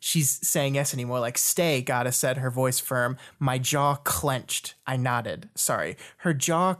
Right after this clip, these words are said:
clenches, Matt. It, it's, it's acquiescence,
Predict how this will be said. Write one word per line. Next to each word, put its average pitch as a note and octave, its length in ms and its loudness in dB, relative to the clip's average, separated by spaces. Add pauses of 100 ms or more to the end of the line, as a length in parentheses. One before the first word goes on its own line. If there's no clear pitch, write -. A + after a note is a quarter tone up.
clenches, E3 600 -2
Matt. C3 220 -2
It, G#2 220 -4
it's, D#3+ 240 -2
it's D3+ 200 -6
acquiescence, E3 840 2